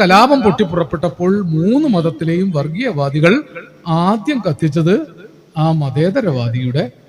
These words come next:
വീടാണ്. അതിനുശേഷമേ മറ്റു കലാപങ്ങൾക്ക് ഇറങ്ങിയിരിക്കുള്ളൂ. അതാണ് ആദ്യം മൂന്ന് വർഗീയവാദികളും കത്തിക്കാൻ സാധ്യതയുള്ളത് യുവകലാസാഹിതിയുടെ കൂടാരങ്ങളാണെന്ന്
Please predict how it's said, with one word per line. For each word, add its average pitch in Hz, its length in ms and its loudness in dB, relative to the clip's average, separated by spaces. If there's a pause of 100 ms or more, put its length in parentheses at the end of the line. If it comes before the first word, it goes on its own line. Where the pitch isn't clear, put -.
(220)
വീടാണ്. 135 640 -2
അതിനുശേഷമേ 185 760 -2 (640)
മറ്റു 151 360 0
കലാപങ്ങൾക്ക് 143 580 -2
ഇറങ്ങിയിരിക്കുള്ളൂ. 139 520 -2
അതാണ് 180 300 0
ആദ്യം 175 520 -2 (480)
മൂന്ന് 202 240 4
വർഗീയവാദികളും 202 680 0
കത്തിക്കാൻ 208 400 -2
സാധ്യതയുള്ളത് 196 840 0 (400)
യുവകലാസാഹിതിയുടെ 196 880 2
കൂടാരങ്ങളാണെന്ന് 185 840 4